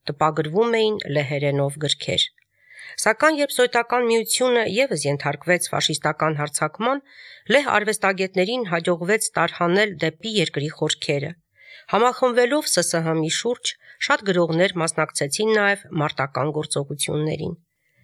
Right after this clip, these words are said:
Այս շրջանում լեհական գրականության մեջ հզորացավ բանաստեղծական շունչը։ Հեռավոր Ամերիկայում Յուլիան Տուվիմը գրում է Լեհաստանի ծաղիկները քնարաէպիկական պոեմը,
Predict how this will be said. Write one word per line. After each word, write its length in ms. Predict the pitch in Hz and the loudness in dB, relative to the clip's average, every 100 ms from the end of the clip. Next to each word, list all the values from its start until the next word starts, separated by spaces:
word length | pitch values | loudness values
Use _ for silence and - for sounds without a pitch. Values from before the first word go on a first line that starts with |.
| _ _ _ - | _ _ _ 0
Այս 140 | 294 | 2
շրջանում 540 | 254 208 202 196 208 220 | 0 0 2 4 2 2
լեհական 480 | 180 180 175 214 240 | 0 2 0 0 0
գրականության 760 | 202 185 165 170 170 202 208 | -2 -2 0 0 0 2 2
մեջ 160 | 196 196 | 0 0
հզորացավ 720 | 156 165 160 160 - 185 180 | 0 2 2 0 0 0 0
բանաստեղծական 880 | - 147 147 147 143 - 135 - 143 | -2 0 0 0 -2 -2 -4 -4 -2
շունչը։ 520 | 151 151 143 147 - 160 _ _ _ - - - | -2 0 -2 -4 -8 -10 _ _ _ -20 -20 -6
Հեռավոր 540 | - 196 208 220 294 - | 0 4 4 2 -2 0
Ամերիկայում 760 | 170 190 220 143 - 143 143 151 - _ | 2 4 2 -2 -2 -2 -2 -6 -10 _
Յուլիան 520 | - 165 190 214 240 240 | -2 2 4 4 2 0
Տուվիմը 560 | 185 180 220 220 208 196 | -2 0 2 4 2 0
գրում 380 | 156 170 202 220 | 0 0 2 2
է 60 | 202 | 2
Լեհաստանի 600 | 165 156 156 - 151 165 | 0 0 0 0 0 0
ծաղիկները 640 | 165 151 160 156 175 202 202 | 0 -2 -2 -2 0 2 0
քնարաէպիկական 1080 | 185 165 156 156 156 156 156 151 151 147 160 | 0 0 2 2 0 -2 -4 -4 -2 -2 0
պոեմը, 500 | 180 151 208 254 | 2 2 2 -2